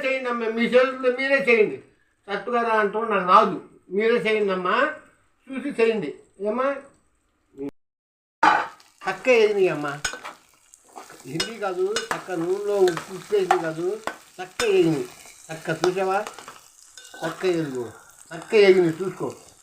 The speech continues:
ఏపు రావాలి, లేకపోతే పచ్చాసన నువ్వు ఈ చేప వాసన వస్తుంది. నూనెలో వేపితే అప్పుడు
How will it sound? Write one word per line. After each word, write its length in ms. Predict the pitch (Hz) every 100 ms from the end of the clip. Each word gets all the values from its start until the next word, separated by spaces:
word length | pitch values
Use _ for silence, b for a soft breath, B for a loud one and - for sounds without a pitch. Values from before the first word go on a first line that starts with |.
| -
ఏపు 280 | 170 247 247
రావాలి, 300 | 220 175 127 113
లేకపోతే 280 | 165 220 226
పచ్చాసన 480 | - 202 247 233 208
నువ్వు 360 | 190 180 175
ఈ 140 | 170 175
చేప 500 | 160 - - 220 220
వాసన 220 | 196 175
వస్తుంది. 280 | 151 - - _ - - 131
నూనెలో 300 | 165 233 214
వేపితే 460 | 208 214 - 269 294 -
అప్పుడు 360 | 151 165 254